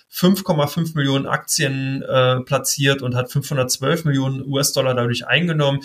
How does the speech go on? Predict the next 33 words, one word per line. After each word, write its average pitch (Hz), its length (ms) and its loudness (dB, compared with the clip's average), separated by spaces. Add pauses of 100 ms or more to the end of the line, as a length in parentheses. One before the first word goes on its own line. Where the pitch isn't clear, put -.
(200)
Damit 131 300 2
will 131 100 0
man 151 160 2
die 139 80 -2
Forder-, 131 520 0
äh, 127 60 2
die, 123 280 2
die 120 100 -2
Forschung 143 420 0
weiter 131 280 2
vorantreiben, 127 720 -2
will 127 120 -4
eben 131 220 -2
den, 127 240 0
den, - 220 -10
äh, 123 200 -10
Wirkstoff 143 540 0
gegen 135 320 0
covid 131 420 -4
neunzehn, 131 600 0 (260)
gegen 127 200 -4
den 127 180 2
Virus 135 460 0
eben, 127 220 -2
den 127 200 -8
man 123 160 0
zusammen 123 380 -2
mit 127 140 -4
Pfizer 143 400 0
ja 127 120 0
entwickelt, 127 440 -6
hier 131 220 -6
weiter 131 480 2